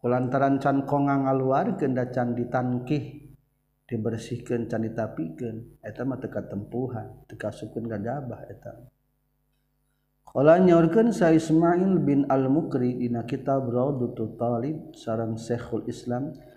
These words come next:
Fi syarhihi nasarahna Syekhul Islam Al-Musamma nu ngaranan bi Asnal Matalib,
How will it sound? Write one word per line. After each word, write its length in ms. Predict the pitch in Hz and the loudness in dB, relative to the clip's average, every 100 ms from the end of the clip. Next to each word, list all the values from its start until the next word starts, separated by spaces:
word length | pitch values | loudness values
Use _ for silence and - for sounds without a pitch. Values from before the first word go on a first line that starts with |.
| _ _ | _ _
Fi 80 | 123 | -8
syarhihi 720 | 117 127 123 123 127 127 165 | -4 -2 -2 0 -2 -2 -2
nasarahna 800 | 135 120 113 113 110 - 110 107 | -2 -2 -4 -4 -6 -8 -8 -8
Syekhul 480 | - 113 107 107 - | -8 -8 -6 -8 -10
Islam 400 | 110 - 123 120 | -12 -6 -4 -4
Al-Musamma 880 | 110 107 107 - 123 127 127 127 - - - - - _ _ | -6 -6 -8 -4 -2 -2 -4 -6 -10 -14 -16 -20 -20 _ _
nu 100 | 117 120 120 | -4 -2 0
ngaranan 480 | 117 123 135 170 | 0 0 0 0
bi 80 | 151 | 0
Asnal 400 | 120 - 123 120 | -2 -4 -4 -2
Matalib, 480 | 113 113 117 123 123 | -4 -4 -4 -4 -4